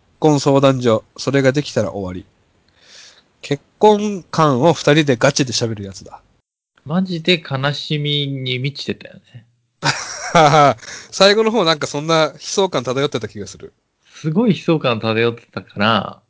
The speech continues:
Speaker 1: うん。
Speaker 2: 推しがちょっと悲しい声出してたじゃん。
Speaker 1: はい。
Speaker 2: 僕の推しの下茶が悲しい声で泣いてたからさ、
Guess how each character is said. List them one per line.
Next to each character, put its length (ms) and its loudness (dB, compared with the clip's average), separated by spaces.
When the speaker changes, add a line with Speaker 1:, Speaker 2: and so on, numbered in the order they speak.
Speaker 1:
う 40 -20
ん。 140 -20
Speaker 2:
推 140 -2
し 380 0
が 380 4
ち 100 0
ょ 20 0
っ 40 -2
と 160 -2
悲 200 -4
し 160 -4
い 40 -6
声 200 -2
出 140 0
し 100 -14
て 100 -4
た 120 -4
じ 120 -10
ゃ 40 -10
ん。 20 -14
Speaker 1:
は 60 -18
い。 40 -4
Speaker 2:
僕 0 -
の 140 -6
推 40 -12
し 140 -14
の 320 -6
下 340 -8
茶 180 -10
が 340 -8
悲 160 -6
し 160 -6
い 60 -10
声 180 -2
で 140 0
泣 180 -2
い 40 -8
て 120 -14
た 120 -2
か 100 -10
ら 200 -14
さ、 340 -14